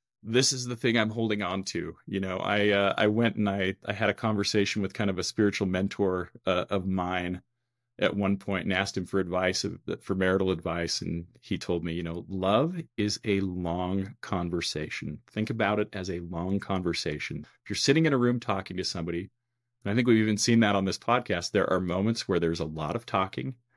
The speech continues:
and there are moments when there's gonna be a pause, and there's just gonna be a silence, and there's just gonna be a little bit of a, a, a break. And he said, "If you approach love as a long conversation and just remember that there are gonna be good times and bad times."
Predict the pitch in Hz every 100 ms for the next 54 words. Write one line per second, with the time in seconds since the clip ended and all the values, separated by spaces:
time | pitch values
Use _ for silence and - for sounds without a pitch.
0 | _ _ 98 92 92 90 80 80 101 -
1 | 90 85 85 - 82 90 95 - 139 127
2 | - - - 76 - - - 78 87 92
3 | - 98 87 78 - 78 69 - 78 -
4 | 82 80 78 80 90 90 87 90 92 90
5 | 90 - - - 92 - 95 90 82 -
6 | 82 80 80 - 80 - _ _ _ _
7 | _ _ - - 113 - 147 - 123 123
8 | 117 104 85 85 87 92 117 113 113 120
9 | 127 - 85 - 95 78 95 117 98 78
10 | 110 - 82 90 90 82 95 90 - 98
11 | 95 87 104 113 117 101